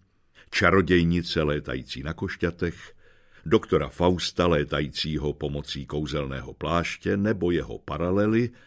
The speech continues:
lužicko-srbského černokněžníka mistra Krabata či doktora Kytla ze severních Čech.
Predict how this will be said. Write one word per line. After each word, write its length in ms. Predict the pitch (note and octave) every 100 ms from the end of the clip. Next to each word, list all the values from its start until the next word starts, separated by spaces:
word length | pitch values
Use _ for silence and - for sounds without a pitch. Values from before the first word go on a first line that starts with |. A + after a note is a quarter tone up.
| - - -
lužicko-srbského 1400 | C#2 F2+ A#2+ A2+ C3+ - - B2+ F#2+ - - - F2+ E2+
černokněžníka 1040 | E2+ D#2 C#2+ D#2+ C#2+ E2+ D2+ D2+ D2+ - D2
mistra 480 | D2 - - B1+
Krabata 720 | - - D#2+ E2 G2+ - A#2+ A#2+ - - _
či 240 | - D#3
doktora 520 | B2+ A#2+ - G#2 D#2
Kytla 600 | - - G#2 - A#2 A2+
ze 200 | G#2 D#2+
severních 680 | F#2 F#2 F2 E2+ E2 E2+ E2
Čech. 460 | - - - -